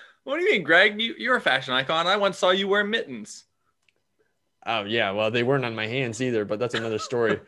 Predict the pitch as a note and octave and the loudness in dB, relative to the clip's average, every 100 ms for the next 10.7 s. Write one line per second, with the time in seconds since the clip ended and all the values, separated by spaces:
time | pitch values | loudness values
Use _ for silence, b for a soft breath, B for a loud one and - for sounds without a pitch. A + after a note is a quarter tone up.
0 | F3+ - E3 G3 F#3+ C3+ B2+ D3+ C#3 - | -8 -4 0 2 4 4 6 4 4 2
1 | B2+ A2+ - _ _ _ _ _ _ _ | 0 0 -2 _ _ _ _ _ _ _
2 | _ - - - - - A#3+ F4 A3 E3+ | _ -14 -12 -10 -14 -6 -4 4 4 8
3 | F3+ E3 - C#3+ F#3+ - - - _ C3 | 6 4 -4 -4 -2 -2 -4 -18 _ -8
4 | D3+ F3+ G#3 G3+ D#3 E3 - _ _ _ | 0 0 0 0 2 2 0 _ _ _
5 | _ _ _ _ _ A#2 C3+ A#2+ - - | _ _ _ _ _ -6 -6 -6 -12 -6
6 | B2 C#3+ D3 D3+ D#3 - C#3 C#3 C3+ C#3 | 2 4 4 2 -4 -2 2 4 4 2
7 | C#3+ D3 C#3+ - C3+ C3 C#3+ D3+ C#3+ C#3 | 4 4 2 -2 2 2 2 -2 -2 0
8 | C3+ B2 B2 A#2+ A#2 - A#2+ A2 - G#2 | 0 0 0 2 0 0 0 0 -2 -6
9 | G#2+ G#2+ - - _ _ _ _ _ _ | -6 -6 -10 -20 _ _ _ _ _ _
10 | _ _ - A2 G#2+ G#2 | _ _ -10 -6 -4 -6